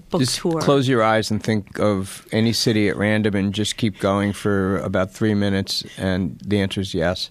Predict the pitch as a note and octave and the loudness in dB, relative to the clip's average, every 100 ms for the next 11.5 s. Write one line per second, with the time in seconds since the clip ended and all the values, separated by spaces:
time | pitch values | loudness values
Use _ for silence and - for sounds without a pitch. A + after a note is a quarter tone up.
0 | _ A#3 A3 A#3 B3+ A#3+ F3 D#3+ - - | _ -2 2 2 2 2 0 -4 -8 -2
1 | - E4 F4 G4 F4+ A#3 A3+ A3 A3 F#3+ | 2 2 2 2 2 2 2 2 2 0
2 | G3 - G#3 A3 - C4 B3+ C4 C#4 C4 | -2 0 -2 -2 -2 0 0 -2 -2 0
3 | B3 A3+ G#3 A3+ A3 G#3 F3 - - A3+ | 0 0 -2 0 0 -2 -4 -8 -4 0
4 | G#3+ G#3+ - A3 C#4 C4 B3 G#3+ - C4 | 0 0 -2 0 -2 -2 -4 -4 -4 -2
5 | C#4+ - - - - B2 A#2+ A#2+ A#2 - | -4 -6 -16 -14 -4 0 2 0 -4 -2
6 | - C3 A#2 - G#2 F#2 G2 F#2+ F#2 - | 2 4 2 0 2 2 2 0 -2 -10
7 | - - - A3 D#4+ G4 - A3+ C4 E4+ | -20 -12 -4 0 2 0 -2 -2 0 0
8 | A3+ G#3+ G3+ G3 F#3 E3+ B3+ E4 F#3+ - | 0 0 0 0 -2 -2 -2 -2 -2 -6
9 | - _ - - G3+ G3+ - F3 D3+ F#3 | -14 _ -20 -4 0 0 0 -2 -2 -6
10 | - - - - - - B2 - D#4 C#3 | -8 -10 -10 -12 -16 -8 -8 -6 0 4
11 | D#3 F4 - - D#4 | 6 6 4 4 2